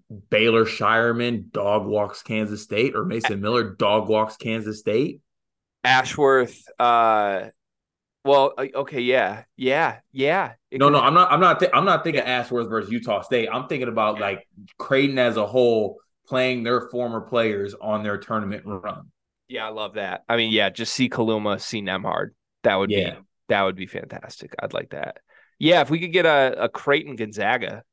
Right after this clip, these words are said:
Speaker 2: like, Final Four game or something, would be incredible. Kansas State feels like they won't be that good, but maybe it could happen. I don't know.
Speaker 1: Yeah.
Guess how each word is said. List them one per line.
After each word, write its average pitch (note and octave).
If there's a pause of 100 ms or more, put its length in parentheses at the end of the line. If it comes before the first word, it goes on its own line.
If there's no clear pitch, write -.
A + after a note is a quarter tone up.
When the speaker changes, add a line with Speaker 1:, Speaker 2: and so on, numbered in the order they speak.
Speaker 2:
like, G2+
Final G#2
Four G#2
game G2
or F#2+
something, F2
would -
be G2+
incredible. F#2+ (340)
Kansas C#3
State B2+
feels A#2+
like A2
they A2
won't G#2
be G#2
that D#2 (580)
good, D3 (180)
but A2 (1080)
maybe G#2+
it B2+
could C#3
happen. D3+
I D3+
don't E3
know. B2
Speaker 1:
Yeah. G#2+